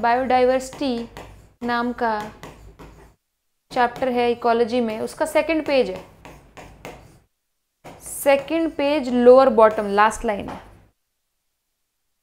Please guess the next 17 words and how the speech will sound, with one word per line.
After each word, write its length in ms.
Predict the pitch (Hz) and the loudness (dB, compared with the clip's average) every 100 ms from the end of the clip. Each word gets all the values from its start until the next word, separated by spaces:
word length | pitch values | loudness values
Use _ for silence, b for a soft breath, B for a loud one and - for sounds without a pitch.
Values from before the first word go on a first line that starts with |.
| - | -8
लाया 260 | 233 - 262 | -2 0 0
हूँ 80 | 269 | -2
क्या 100 | 370 | -4
मैं? 220 | 277 196 - | -6 -8 -14
हाँ, 180 | - - 208 | -14 -12 -12
लाया 260 | - - | -12 -12
हूँ, 80 | - - | -14 -10
ये 80 | |
रहा। 140 | - - - - _ _ _ _ _ _ _ _ _ _ _ _ _ _ | -10 -12 -20 -20 _ _ _ _ _ _ _ _ _ _ _ _ _ _
How 380 | 262 330 427 427 | 0 6 6 4
many 220 | 392 359 | -2 -4
species 440 | - 294 277 277 226 | -6 -6 -6 -6 -4
are 140 | 202 190 | -4 0
there 180 | 226 208 | 0 0
on 160 | 185 - 277 | -2 2 2
Earth? 240 | 202 - - - - - _ _ _ _ _ - 262 | 2 -4 -14 -14 -20 -20 _ _ _ _ _ -10 -6
Estimate 500 | 254 - 311 339 | -6 -4 -2 0